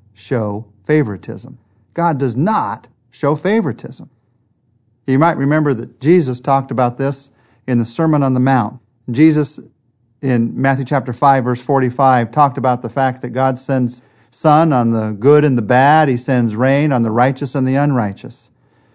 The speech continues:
In this world, good or wicked, we all have many of the same opportunities and many of the same struggles.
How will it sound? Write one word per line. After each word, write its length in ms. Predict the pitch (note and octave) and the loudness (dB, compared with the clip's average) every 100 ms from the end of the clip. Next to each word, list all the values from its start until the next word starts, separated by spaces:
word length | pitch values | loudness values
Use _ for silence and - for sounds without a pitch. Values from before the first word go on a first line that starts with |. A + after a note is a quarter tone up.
| _ _ | _ _
In 100 | B2+ | -2
this 180 | C3+ D3+ | 0 0
world, 560 | C#3+ D#3+ E3 E3+ C#3+ G#2+ _ - | 2 4 4 2 -2 -14 _ -12
good 240 | A#2 D3+ F3 | 0 4 4
or 80 | |
wicked, 400 | D#3+ G3 G3 A#2+ | 4 2 0 -2
we 140 | A2+ C3 | 0 2
all 200 | D3 D3 | 2 2
have 220 | D3 C3+ | 2 2
many 200 | C#3 C#3+ | 0 -2
of 80 | B2+ | -2
the 60 | B2+ | -4
same 260 | D3 C3+ | -2 0
opportunities 720 | C3+ C3+ B2 D3 D3 C#3+ D#3 D3+ | 2 0 -4 -2 -2 0 -2 -2
and 240 | G#2+ G#2 | -6 -4
many 220 | A#2+ C3 | -2 0
of 80 | C3 | 0
the 80 | B2 | -4
same 260 | C#3 C3 | -4 -4
struggles. 600 | B2+ - A#2+ G2+ G#2+ - | -4 -4 -4 -4 -10 -18